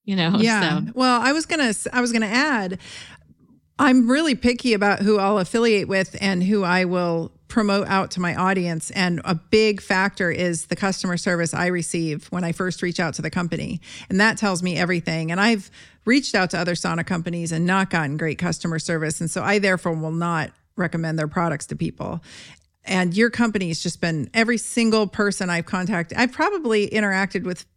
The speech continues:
Speaker 2: five people at this point at your company. And every single time, everybody was super helpful. I get responses quickly. And I have asked, when I've talked to folks who, I,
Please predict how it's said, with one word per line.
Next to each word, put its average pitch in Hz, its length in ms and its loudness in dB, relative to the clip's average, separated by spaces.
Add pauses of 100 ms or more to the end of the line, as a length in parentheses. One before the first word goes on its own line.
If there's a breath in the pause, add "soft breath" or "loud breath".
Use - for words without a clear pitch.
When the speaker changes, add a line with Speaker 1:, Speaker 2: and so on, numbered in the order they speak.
Speaker 2:
five 196 260 2
people 196 300 -2
at - 100 -6
this 165 120 -6
point 165 300 -4
at 147 80 -4
your 180 140 -2
company. 180 420 -4
And 147 100 -8
every 226 220 0
single 226 320 2
time, 196 440 2
everybody 220 460 2
was 190 160 -4
super 240 400 -2
helpful. 196 640 2 (560 loud breath)
I 220 160 6
get 214 160 0
responses 202 500 -2
quickly. 220 720 0 (300 loud breath)
And 185 400 4
I 196 280 4
have 190 260 2
asked, - 560 0
when 202 140 2
I've 190 140 2
talked 196 300 0
to 202 80 -2
folks 190 460 0
who, 190 280 2
I, - 160 -4